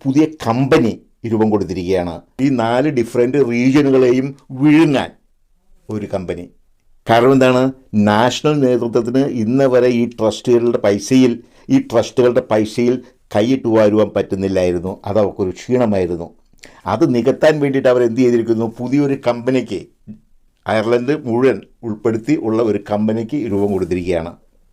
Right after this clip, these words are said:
ഈ കമ്പനിയുടെ പേരാകട്ടെ സീറോ മലബാർ കാത്തലിക് പ്രോപ്പർട്ടി ഹോൾഡിംഗ് കമ്പനി ഓഫ് അയർലൻഡ്.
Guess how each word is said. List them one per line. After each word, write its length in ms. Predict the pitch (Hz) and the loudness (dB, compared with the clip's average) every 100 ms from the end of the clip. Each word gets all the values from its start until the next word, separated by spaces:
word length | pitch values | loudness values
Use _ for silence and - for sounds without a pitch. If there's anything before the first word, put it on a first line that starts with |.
| _ - | _ -2
ഈ 120 | 139 147 | 0 2
കമ്പനിയുടെ 400 | 123 135 151 160 | 2 4 4 4
പേരാകട്ടെ 580 | 139 127 131 123 120 135 | 4 6 4 4 0 -2
സീറോ 400 | - 131 135 151 | -2 0 2 4
മലബാർ 380 | 139 135 135 - | 2 2 2 2
കാത്തലിക് 400 | 117 120 120 117 | 0 2 -6 -2
പ്രോപ്പർട്ടി 440 | 117 113 120 113 127 | 0 0 -2 -2 0
ഹോൾഡിംഗ് 480 | 110 117 117 131 113 | 2 2 2 -2 -2
കമ്പനി 500 | 107 104 113 123 120 _ _ _ _ | -2 0 -2 -4 -6 _ _ _ _
ഓഫ് 240 | 107 107 101 | -4 -4 -2
അയർലൻഡ്. 540 | 113 98 98 90 80 | -2 0 -2 -6 -10